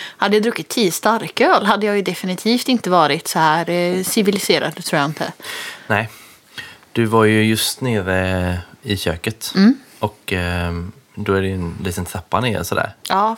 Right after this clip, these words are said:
Speaker 2: Det gick
Speaker 1: ja,
Speaker 2: ju bra.
Speaker 1: exakt. Jag överlevde
Speaker 2: Mm.
Speaker 1: den.
Speaker 2: Ja.
Speaker 1: Ja.
Speaker 2: Men jag var ju själv nere i köket för ett tag sedan. Och det, ja, alltså det gick ju bra, men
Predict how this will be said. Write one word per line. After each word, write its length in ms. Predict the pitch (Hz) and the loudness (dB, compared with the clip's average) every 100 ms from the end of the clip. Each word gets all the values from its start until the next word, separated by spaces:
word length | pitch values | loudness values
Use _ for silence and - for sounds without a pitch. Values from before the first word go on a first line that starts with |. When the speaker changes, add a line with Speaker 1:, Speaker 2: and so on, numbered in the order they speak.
| - | -6
Speaker 2:
Det 100 | - | 0
gick 80 | 233 | 2
Speaker 1:
ja, 160 | 311 208 | 2 0
Speaker 2:
ju 60 | |
bra. 220 | 117 80 - | 0 -2 -2
Speaker 1:
exakt. 600 | - 226 - - - - 415 | -4 -2 0 0 -2 -6 -2
Jag 120 | 202 | 2
överlevde 460 | 370 151 117 98 | 2 2 0 0
Speaker 2:
Mm. 200 | 226 196 226 | 2 2 0
Speaker 1:
den. 80 | - | 0
Speaker 2:
Ja. 240 | 104 107 180 | 2 2 2
Speaker 1:
Ja. 120 | 208 247 - - - - - | -2 -4 -10 -14 -12 -16 -10
Speaker 2:
Men 480 | 120 110 104 104 101 | -2 0 0 -2 0
jag 140 | 101 | 0
var 80 | 110 | 2
ju 60 | 127 | 0
själv 240 | - 104 | 0 0
nere 200 | 143 104 | 0 0
i 40 | 85 | 0
köket 380 | 78 76 82 | -2 -4 -6
för 60 | - | -4
ett 60 | 90 | -4
tag 160 | 82 | -2
sedan. 160 | 110 113 - _ - - | -4 -6 -10 _ -20 -18
Och 300 | - 110 - - | -8 -8 -8 -8
det, 520 | 98 92 95 104 104 - - - | -6 -4 -2 -2 -4 -8 -10 -8
ja, 320 | - - - | -6 -4 -6
alltså 180 | 127 131 | -6 -2
det 80 | 127 | -2
gick 140 | 123 | -2
ju 60 | 135 | 0
bra, 340 | 117 113 139 | 0 0 -4
men 340 | 131 131 127 | -4 -4 -4